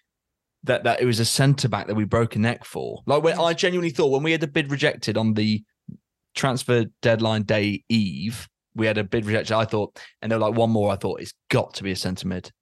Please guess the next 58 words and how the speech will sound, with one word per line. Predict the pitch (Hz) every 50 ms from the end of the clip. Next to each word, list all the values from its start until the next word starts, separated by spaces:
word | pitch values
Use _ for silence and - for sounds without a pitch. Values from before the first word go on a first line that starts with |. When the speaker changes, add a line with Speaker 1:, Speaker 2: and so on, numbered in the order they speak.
| _ -
Speaker 1:
It | 104 - -
has | - - - 113 107 -
to | -
be." | 104 98
And | 101 107
maybe | 113 113 113 104 104
we'll | 101 101 101
just | 101 98 -
wait | 104 90
till | - 104 92
January | - 104 98 95 95 95
to | 95 -
get | - 98 - -
Kitchen. | - 117 - - - 92 92 - _ - - - - - _ _ _ _
And | - 113
then | 120 127 139
all | 139 131
of | 117
a | 107
sudden | 110 - 123
it | 107
was | 104 101
Kitchen. | - - 143 - - 104
I |
was | 98 -
thinking, | 107 98 - 101 98 98 104 - _ _ _ _ _ _ _ _ _ _ _ _ _ _ _ -
"Well, | - 110 - _ _ _ _ _ _ _ _ _ _ - - - 120 139 - - - - - - _
you | - 123
know, | 120 110 107
where's | 110 123 123 117 113
this, | 107 - - - - _
where, | - - - 135 156 -
where's | 165 156 - -
this | - 139 131
centre | - - 147 139 117 113
mid?" | 113 117 151 180 180 131 104
You | - 113 - 131 143
know, | 135 123 120 107 135
I've | 151 160 160
said | - - - 131
all | - - - 143 151 156 156 156 156 156 151 156 151 - - - - -
last | - 139 135 - -
season, | 143 139 120 117
I |
was | 107 101
like, | 107 104 -
even | 131 147 160 156 156
if | 139 -
Hamer | 143 139 135 135 127
stayed, | - - 160 160 156 123 110
I | 107
was | 110 110 110
like, | 104 - -
"I | 117
want | 120 117 113 110 107 - -
another | 117 117 104 104 101
centre | - 104 104 101 - 107
mid | 123 120 95 80 -